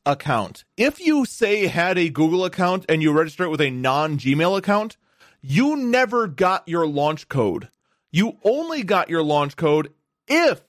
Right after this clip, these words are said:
you registered with a Gmail account, which is,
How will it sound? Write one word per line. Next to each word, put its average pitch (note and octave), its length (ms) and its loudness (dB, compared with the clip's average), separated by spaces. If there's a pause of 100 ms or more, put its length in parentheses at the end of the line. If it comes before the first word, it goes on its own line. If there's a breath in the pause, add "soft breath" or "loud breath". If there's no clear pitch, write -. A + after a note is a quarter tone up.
(1300)
you A3+ 220 2
registered G#3+ 420 -2
with F#3+ 140 -2
a G3+ 120 0
Gmail G3+ 800 0
account, G#2 640 -6 (3000)
which G3 300 2
is, A#3+ 260 -4